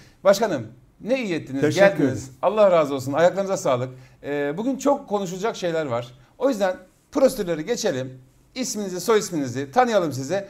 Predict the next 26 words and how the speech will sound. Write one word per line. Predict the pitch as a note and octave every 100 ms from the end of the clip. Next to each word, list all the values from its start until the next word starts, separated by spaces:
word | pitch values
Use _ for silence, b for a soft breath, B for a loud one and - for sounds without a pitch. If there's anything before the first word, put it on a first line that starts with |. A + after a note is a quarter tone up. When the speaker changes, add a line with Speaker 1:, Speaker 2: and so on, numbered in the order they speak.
| B
Speaker 1:
Ardından | G#3+ F3 D#3 F3
programımıza | F#3+ C#3 C3 D3+ D3+
başlayalım. | B2 B2+ G#2+ A2
Buyurun. | F#3 F#2+ -
Speaker 2:
E, | B2 A#2+
teşekkür | - C#3+ D#3 D#3
ederim | D3+ B2 A2+
Ahmet | A#2+ B2+ A2+ -
Bey. | G#2 - -
E, | A#2+ A#2+ A#2 A#2 A2+ - _ _
sağ | - - C3
olasınız, | C3 A2+ B2 D3 D#3 B2
var | A#2+
olasınız. | A#2 A2 - A2 C3+ - - -
Öncelikle | B2 B2 C3+ C3 C3 C3 B2+ C3 b b b b b b b b -
bize | A#2 C3 B2
bu | B2+ B2+ C3 - _ -
imkanı | B2+ B2+ B2+ B2+
sunan, | B2+ B2+ A#2 C#3+ D#3 -
e, |
Moda | A#2+ A#2 B2+ B2+
T | B2+ C3 C3
V | C3+ C3
kurumuna | - A#2+ A#2+ A2+ B2+ - - _ _ _
ve | B2+ C3
çalışanlarına | C3 B2 - B2+ A#2+ A#2 A2 C3+